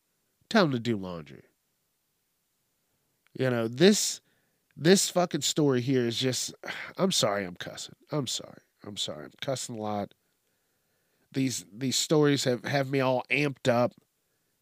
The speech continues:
This Florida teen stabbed his mother because she was on his case about cleaning his room. Come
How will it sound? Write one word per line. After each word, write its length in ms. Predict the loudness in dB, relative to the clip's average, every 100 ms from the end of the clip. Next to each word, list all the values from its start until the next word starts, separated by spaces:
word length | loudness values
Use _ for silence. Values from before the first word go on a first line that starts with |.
| _
This 320 | 0 2 2
Florida 680 | -2 6 10 12 12 12 6
teen 680 | 2 0 2 2 0 -4 -8 _ _ _ _ _
stabbed 720 | 0 2 4 4 6 6 4
his 260 | 8 8 8
mother 680 | -4 4 6 6 4 -2 -6 _ _ _ _ _ _ _
because 280 | 4 6 4
she 120 | 6
was 160 | 4 2 2
on 240 | 6 6
his 340 | 4 6 6 6
case 600 | _ 6 8 8 4 -4 -6 _ _
about 480 | 0 4 4 4 0
cleaning 600 | -2 2 2 2 2 -2 _ _
his 500 | 6 8 8 6 0 _ _ -8
room. 840 | 0 4 6 6 6 4 4 0 0 _ _ _ _ _ _ _ _ _ _ _ _ _ _ _ _ _ _ -16
Come 260 | 0 2